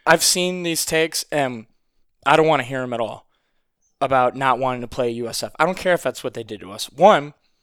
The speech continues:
I will never stoop to someone else's level. If they're being shitty, that doesn't mean you have to, too. But two,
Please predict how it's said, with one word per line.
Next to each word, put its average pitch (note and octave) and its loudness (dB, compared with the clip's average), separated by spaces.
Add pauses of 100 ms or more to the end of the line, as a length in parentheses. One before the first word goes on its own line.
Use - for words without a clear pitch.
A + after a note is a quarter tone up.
I C#3 2
will D3 0
never E3+ 4
stoop - -2 (160)
to D3 -8
someone D3 -2
else's C3 -4
level. A#2+ 4 (420)
If - -20
they're E3+ 6
being E3+ -2
shitty, C#3 -2 (300)
that C#3+ 0
doesn't D3 -6
mean D3 -6
you D3 -4
have B2+ 0
to, B2 -12
too. A2+ -6 (300)
But - -6
two, F#3 2